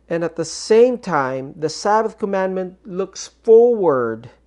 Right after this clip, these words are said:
to the last six commandments that concern the neighbor.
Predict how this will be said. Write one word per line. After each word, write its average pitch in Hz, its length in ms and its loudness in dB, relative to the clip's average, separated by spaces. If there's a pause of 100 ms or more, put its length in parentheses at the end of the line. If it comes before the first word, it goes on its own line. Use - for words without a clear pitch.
(380)
to 180 140 -6
the 160 120 -2
last 180 440 -2
six - 340 -2
commandments 151 640 -6
that 160 160 -8
concern 170 840 -6
the 165 120 -2
neighbor. 165 680 -4